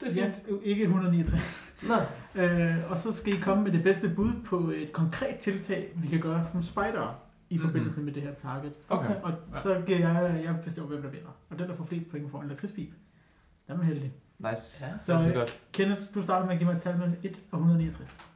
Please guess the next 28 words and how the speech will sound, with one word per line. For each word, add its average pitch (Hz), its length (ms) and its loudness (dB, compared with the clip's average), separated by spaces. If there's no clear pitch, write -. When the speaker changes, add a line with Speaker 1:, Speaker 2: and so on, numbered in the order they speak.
Speaker 3:
Øh, 185 420 4
jamen, 175 220 2
så, 220 400 4
øh, 160 200 0
så 202 100 -2
går 202 100 -2
jeg 170 240 4
direkte 175 400 -2
ind 170 160 2
i 160 80 0
den 175 100 -2
og 160 80 0
siger 151 180 -2
sixty-niner. 151 720 -2
Speaker 2:
Sixty-niner. 127 760 -6
Speaker 3:
Ja. 143 60 2
Speaker 2:
Ti, 208 340 -8
tyve, 180 260 -6
tredive, 156 400 -6
fyrre, 139 240 -10
halvtreds, 156 600 -12
tres, - 440 -10
niogtres. 180 800 -6
Speaker 3:
<laughs> - 680 -6
Speaker 2:
Det 226 220 2
er 202 260 0
den 196 220 0
her. 190 200 0